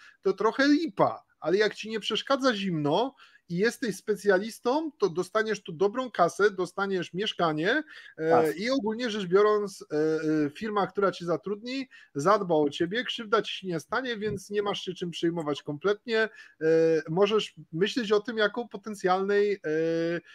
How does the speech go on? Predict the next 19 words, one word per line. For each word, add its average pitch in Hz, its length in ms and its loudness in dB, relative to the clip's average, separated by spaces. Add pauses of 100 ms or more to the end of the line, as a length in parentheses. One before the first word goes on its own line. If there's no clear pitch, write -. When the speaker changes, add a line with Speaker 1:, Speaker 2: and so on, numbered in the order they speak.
(160)
Speaker 1:
e, 147 80 2
destynacji 190 1000 2
do 160 220 -2
swojego 165 680 2
wyjazdu, 156 720 0 (280)
a 175 280 4
jak 175 200 2
się 165 440 2 (100)
w-, 123 300 -16
wgłębisz 196 680 0
i 185 60 -6
zainteresujesz, 175 760 -2
to 214 100 -8
się 190 100 0
okazuje, 185 400 0
że 185 80 -2
tam 180 200 -4
jest 165 320 -6
pięknie, 285 560 0